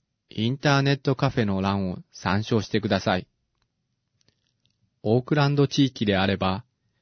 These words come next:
主要図書館でインターネットが無料で利用できます。ご自宅でインターネットをセットアップしたい場合は、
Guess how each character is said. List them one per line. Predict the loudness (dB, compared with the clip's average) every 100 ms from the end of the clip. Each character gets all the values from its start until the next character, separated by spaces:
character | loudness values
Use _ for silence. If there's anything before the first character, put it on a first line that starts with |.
| _
主 | -8 0
要 | 4 4 2
図 | 0
書 | 0
館 | -2 -2 0
で | -2 -4 -10 _ _ _ _
イ | -2 -2
ン |
タ | 2 2
ー | 2
ネ | 0
ッ |
ト | 0 -2
が | 0 -4 -8 _ _
無 | -8 -2
料 | 2 2
で | 2
利 | 2 4
用 | 4
で | 2 -2
き | -2
ま | -4
す。 | -4 -14 _ _ _ _ _ _ _ _ _ _ _ _ _ _ _ _ _ _
ご | -6 -6
自 | 0
宅 | 0 0
で | 2 2 0 -6 _ _ _
イ | -2
ン | -2
タ | 2 4
ー | 4
ネ | 4
ッ | 2
ト | 2 0
を | 0
セ | -2
ッ | -4 0
ト | 2
ア | 2
ッ |
プ | 0
し | -8 0
た | 0
い | 2
場 | 2 2
合 | 4
は、 | 2 0 -2